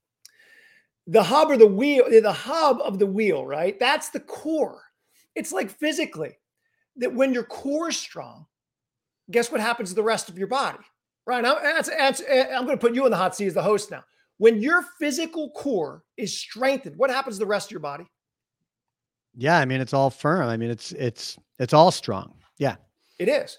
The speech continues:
Speaker 1: So I'm using that. Now, metaphorically speaking, I wanna, I wanna, I wanna broaden the conversation here. So when our core is strong,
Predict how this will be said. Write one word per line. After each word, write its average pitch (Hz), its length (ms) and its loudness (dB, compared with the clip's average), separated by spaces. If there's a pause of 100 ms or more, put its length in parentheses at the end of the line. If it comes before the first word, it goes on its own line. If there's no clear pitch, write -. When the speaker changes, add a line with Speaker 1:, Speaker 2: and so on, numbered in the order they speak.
Speaker 1:
So 262 560 4
I'm 285 320 0
using 240 320 -2
that. 247 340 0 (320)
Now, 226 200 -2 (880)
metaphorically 233 600 2
speaking, 208 760 -2
I 196 100 0
wanna, 214 380 0
I 208 100 0
wanna, 202 320 -2 (100)
I 190 100 -6
wanna 185 180 -4
broaden 185 340 0
the 165 60 -8
conversation 180 760 -2
here. 135 300 -18 (240)
So - 240 4
when 254 220 4
our 240 160 2
core 277 440 -6
is 175 120 -6
strong, 147 340 -10